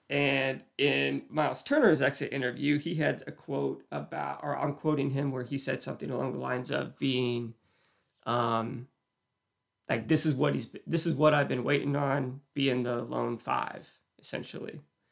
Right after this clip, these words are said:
Like, he's ready to, you know, no, Sabonis is not there.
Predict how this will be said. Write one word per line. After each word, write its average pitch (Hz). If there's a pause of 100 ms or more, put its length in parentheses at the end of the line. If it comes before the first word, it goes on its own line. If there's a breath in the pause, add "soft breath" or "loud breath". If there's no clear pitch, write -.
(280)
Like, -
he's 139
ready 127
to, 120 (480)
you 143
know, 127
no, 135
Sabonis 139
is 120
not 131
there. 143